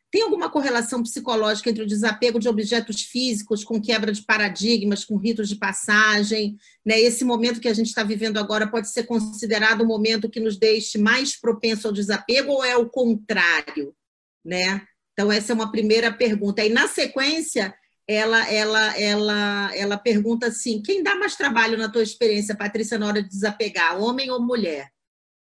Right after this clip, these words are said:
Então, já vou te abrir essas duas perguntas aqui.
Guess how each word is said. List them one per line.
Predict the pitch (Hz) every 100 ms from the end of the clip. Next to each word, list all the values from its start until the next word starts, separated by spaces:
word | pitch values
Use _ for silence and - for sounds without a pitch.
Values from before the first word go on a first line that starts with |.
| _ _ _ _ _ _
Então, | - 190
já | 202
vou | 208 208 220
te | 214 247 233 214
abrir | 190 180 214 226
essas | 233 233 208
duas | 208 262 277
perguntas | 262 220 196 202 208 208
aqui. | 196 - -